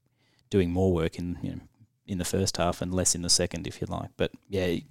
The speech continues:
make your case for in the Congo, which I loosely agree with, even though by this measure he was in the best position, but maybe for him and his strengths, not.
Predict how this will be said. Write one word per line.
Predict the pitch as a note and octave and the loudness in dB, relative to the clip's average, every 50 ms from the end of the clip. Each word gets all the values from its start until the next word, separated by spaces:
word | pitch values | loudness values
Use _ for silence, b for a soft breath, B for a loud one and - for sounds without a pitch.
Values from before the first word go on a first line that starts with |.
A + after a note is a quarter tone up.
| - _ | -14 _
make | A2 A2 B2+ B2 - | 4 6 6 8 8
your | A2+ G#2 | 4 4
case | - - A2+ A2 - - | 6 6 6 6 6 4
for | - | 4
in | G2+ F2+ - A#2+ A#2 G2+ | 2 6 6 6 6 6
the | G2 | 6
Congo, | - - G#2+ G#2+ A2+ A2 | 4 4 6 8 8 8
which | G2+ F#2+ - | 8 8 6
I | G2 F#2+ - - _ _ _ _ _ b b b b b b b b b b _ | 4 2 0 -2 _ _ _ _ _ b b b b b b b b b b _
loosely | - F#2 F#2+ F2+ - - - - - | -8 -2 0 2 2 2 0 -2 -4
agree | E2 - G2 F2+ E2 | 0 2 4 4 4
with, | E2 - | 4 4
even | F#2 F2+ E2 E2 E2 | 2 2 2 0 -2
though | E2 E2 E2+ E2+ E2 - - - - - - _ _ _ _ _ _ _ _ _ _ _ | -2 -2 -2 -2 -4 -6 -10 -12 -14 -20 -20 _ _ _ _ _ _ _ _ _ _ _
by | - F2 F2 | 0 0 2
this | D#2+ F2+ F#2+ - - - | 4 4 4 4 4 4
measure | F2 E2+ - E2+ | 2 0 0 0
he | D#2+ - E2+ | -2 -2 -4
was | E2+ E2+ F2+ | -4 -2 -2
in | F2 | -2
the | E2 E2 | -2 0
best | E2+ F#2+ F#2 - - | 2 2 2 2 0
position, | - E2+ D#2+ D2+ - - E2+ F2 | -2 -4 -2 -2 -2 -4 -4 -4
but | E2 - - | -4 -4 -2
maybe | F#2 F2+ F2 D#2+ E2+ | -2 -2 -2 -2 -4
for | - - E2+ | -2 -2 -2
him | - - G#2 F#2 D#2 F2+ G2+ - - - _ _ _ _ _ _ _ _ | 0 2 0 0 0 -4 -6 -8 -12 -18 _ _ _ _ _ _ _ _
and | - D#2 D#2+ | -10 -6 -4
his | F#2+ F2+ | 0 2
strengths, | - - - D2+ D#2 - - - - - - _ - | 2 2 0 -2 -6 -4 -4 -4 -4 -4 -8 _ -8
not. | F2+ F#2+ - - | -6 -6 -6 -6